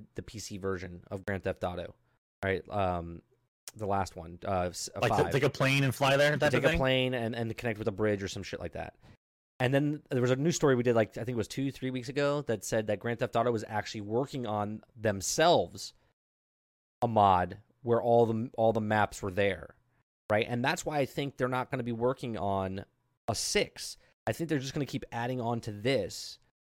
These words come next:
Speaker 1: and just keep making it better and better. And 'cause back in the day when Grand Theft Auto Online was announced, the, the, the head, studio head said, "We, we would love to make the world. Like, just keep making places and connecting them."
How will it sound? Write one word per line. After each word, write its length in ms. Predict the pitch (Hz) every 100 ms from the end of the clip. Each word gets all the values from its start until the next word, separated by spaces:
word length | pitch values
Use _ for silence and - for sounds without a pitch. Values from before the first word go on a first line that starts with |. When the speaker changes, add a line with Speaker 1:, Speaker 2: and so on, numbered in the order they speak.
| _ -
Speaker 1:
and 80 | 107
just 180 | 113 -
keep 220 | 127 107
making 260 | 120 110 110
it 140 | 92
better 220 | 110 107
and 120 | 101
better. 260 | 95 120 113
And 180 | 98 117 -
'cause 200 | 139 - -
back 340 | 117 151 185
in 60 | 175
the 80 |
day 220 | 127 135 123
when 200 | 107 95
Grand 180 | 117 135
Theft 140 | 131 127
Auto 400 | 123 117 104 - _ _
Online 420 | 120 113 110 113
was 120 | 104 95
announced, 500 | 98 117 101 92 - _ _ _ _ _ _ _ _ _ _ -
the, 240 | 147 131 127
the, 220 | 139 139
the 140 | 123 117
head, 360 | 139 170 110
studio 300 | - 196 190
head 240 | 113 139 107
said, 280 | 156 143
"We, 120 | 113 113
we 560 | - 117 113 110 117
would 140 | 127 110
love 360 | 110 147 120
to 100 | -
make 220 | 113 107 - _ _ _ _
the 60 | 123
world. 540 | 113 143 160 82 - _
Like, 220 | 110 117
just 220 | 107 131 -
keep 220 | 160 135
making 320 | 139 135 139
places 380 | - 147 165 127
and 100 | 117
connecting 500 | 120 120 151 - 123
them." 260 | 98 95